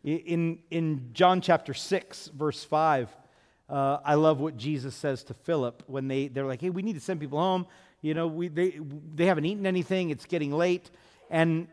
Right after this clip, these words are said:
and, um, Jesus says to, to Philip, he, he says,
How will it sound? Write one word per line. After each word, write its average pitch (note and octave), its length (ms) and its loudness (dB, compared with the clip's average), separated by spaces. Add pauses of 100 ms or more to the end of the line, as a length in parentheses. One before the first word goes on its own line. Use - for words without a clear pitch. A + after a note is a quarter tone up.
and, D#3+ 320 0 (140)
um, C#3+ 500 -2 (640)
Jesus E3+ 460 2
says F#3+ 320 2
to, E3+ 300 -4
to D3 180 -6
Philip, F#3 520 2 (440)
he, F3 240 -4
he E3+ 120 0
says, D3+ 360 -2